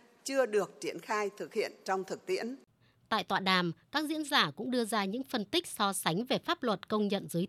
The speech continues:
Speaker 2: tính của bốn quốc gia gồm Argentina, Na Uy, Pakistan và Cuba. Chia sẻ kinh nghiệm của Argentina về luật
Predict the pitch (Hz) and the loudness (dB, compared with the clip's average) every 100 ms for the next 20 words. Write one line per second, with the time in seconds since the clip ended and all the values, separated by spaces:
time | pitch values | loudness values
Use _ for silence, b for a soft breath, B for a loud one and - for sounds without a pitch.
0 | - 175 233 220 156 180 311 320 - 214 | 0 0 2 0 0 0 0 -2 0 0
1 | 202 180 B B 220 208 269 294 247 233 | 0 -2 B B 0 0 0 -2 -4 -2
2 | 214 220 214 214 214 208 220 202 - 202 | 2 2 2 2 0 0 -2 -4 -2 -4
3 | 294 - - 214 208 185 156 202 196 196 | -4 -8 -2 0 0 -2 -4 -2 2 6
4 | 196 185 B B B - 277 269 190 - | 6 4 B B B -4 -2 0 0 0
5 | 254 247 226 170 - 165 - 285 262 233 | 0 2 2 0 -2 0 0 -2 -2 -2
6 | 220 220 208 185 175 160 | 0 0 0 0 0 0